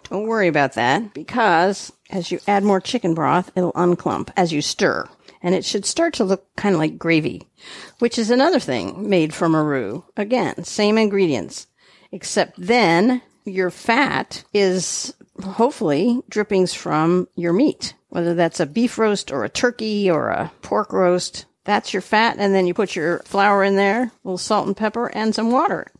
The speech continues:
And you just add water until you have the consistency that you want. So, same kind of deal. It's a really handy thing to know that you can combine a fat and a flour and a water and come up with some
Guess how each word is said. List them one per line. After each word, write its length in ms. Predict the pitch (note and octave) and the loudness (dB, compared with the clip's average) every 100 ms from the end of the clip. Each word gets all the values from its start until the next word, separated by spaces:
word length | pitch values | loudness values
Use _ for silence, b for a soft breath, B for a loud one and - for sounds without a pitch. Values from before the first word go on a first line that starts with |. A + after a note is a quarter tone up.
| _ _ | _ _
And 360 | G3 G#3+ A3 G3 | 0 2 0 0
you 140 | F#3+ | -4
just 300 | G3 G3+ - | -4 -6 -4
add 180 | G3 F#3+ | 0 0
water 280 | G3+ A3+ A#3 | 2 2 2
until 240 | G3 G3 | 2 2
you 100 | G3 | 0
have 200 | F#3+ G#3 | 0 -2
the 60 | G3+ | -2
consistency 680 | - A#3+ - D#4 - - D3+ | -4 -4 -2 -6 -4 -6 -6
that 160 | - - | -8 -8
you 100 | F#2+ | -8
want. 300 | D#2+ - - | -10 -12 -12
So, 400 | G#3+ G#3 G3+ G3 b b b b | -4 0 0 -4 b b b b
same 400 | - C#4 E4 F#4 | -2 2 4 4
kind 240 | D#4 D4+ | 4 2
of 140 | C4+ | 2
deal. 420 | A3+ D4+ C#3 A#1+ - | 2 2 2 -2 -4
It's 280 | A3 - - | -4 -4 -2
a 140 | A#3+ | -2
really 520 | G#3 A3+ C4+ C#4 D4 C4 | 0 0 2 2 2 0
handy 480 | - B3 B3 A#3+ | -2 0 2 0
thing 300 | A#3 - A3+ G#3+ | -2 0 0 0
to 120 | A3+ | 0
know 540 | G#3+ A#3+ C3 B2 C4 | 2 2 2 0 -2
that 220 | G#3 G3+ G3 | -4 -4 -2
you 160 | A#3 | -4
can 180 | - G#3 | -2 -2
combine 600 | - G#3+ G3+ G3+ G3 G3 - | 0 0 2 2 4 2 0
a 60 | F#3+ | -6
fat 500 | - A#3 A3+ - - - | -2 0 0 -4 -8 -2
and 160 | G#3 | 2
a 60 | F#3 | 0
flour 600 | - G#3+ G#3 G3 F#3 - - | 0 2 2 2 0 -2 -2
and 140 | F#3 | 0
a 60 | F#3 | 0
water 580 | F3 G3 G3 D3 G3 A3+ _ | -2 2 2 2 0 -2 _
and 240 | G3 G3 | -2 -2
come 260 | - G#3+ G#3+ | -2 -2 0
up 180 | G3+ - | -2 -2
with 200 | G#3+ - | -6 -6
some 800 | - - - - F#3+ F#3+ F#3 | -8 -6 -4 0 2 4 4